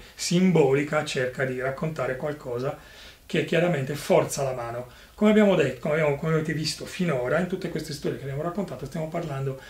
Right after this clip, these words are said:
di una visione che è appunto simbolica dell'idea della, della pandemia, del contagio e così via, eccetera. Cioè queste storie servono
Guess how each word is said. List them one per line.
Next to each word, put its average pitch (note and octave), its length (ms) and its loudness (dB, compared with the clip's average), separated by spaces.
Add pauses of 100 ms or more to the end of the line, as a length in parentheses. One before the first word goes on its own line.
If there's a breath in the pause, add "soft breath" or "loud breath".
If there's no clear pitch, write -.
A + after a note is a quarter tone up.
(100)
di F3+ 80 0
una F3+ 160 4
visione D#3+ 840 0 (420 soft breath)
che F3 240 6
è F3+ 40 2
appunto E3+ 480 -2
simbolica D3+ 840 4 (140)
dell'idea C3 420 2
della, A#2+ 200 -4 (200)
della B2 240 -4
pandemia, C#3 720 0
del B2 160 0
contagio B2+ 640 -4
e - 20 -12
così B2+ 180 -12
via, B2+ 120 -8
eccetera. B2 300 -12
Cioè C#3 140 -10
queste E3+ 240 -4
storie C3+ 280 -6
servono A#2+ 440 -10